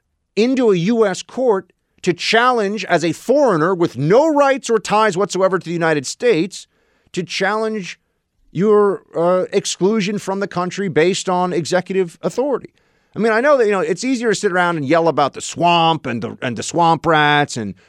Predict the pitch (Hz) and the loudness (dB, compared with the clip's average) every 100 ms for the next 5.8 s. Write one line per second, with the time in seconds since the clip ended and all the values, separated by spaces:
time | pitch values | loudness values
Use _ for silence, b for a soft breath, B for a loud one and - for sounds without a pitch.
0 | _ 139 185 190 180 156 127 160 160 160 | _ -6 -4 -2 -4 -8 -4 0 2 2
1 | 156 120 92 95 160 175 165 160 156 156 | 0 -4 -8 -2 2 4 4 2 2 2
2 | 127 110 165 180 170 165 160 170 160 - | 0 0 2 4 2 -2 -2 -2 -2 -2
3 | b - 269 233 - - 254 262 233 - | b -10 -2 -2 -2 -2 2 2 2 2
4 | 220 202 156 143 117 139 165 170 165 151 | 2 4 2 0 0 -2 0 -2 -2 -2
5 | 143 147 147 - 131 110 - | -2 -2 -4 -4 -4 -4 -8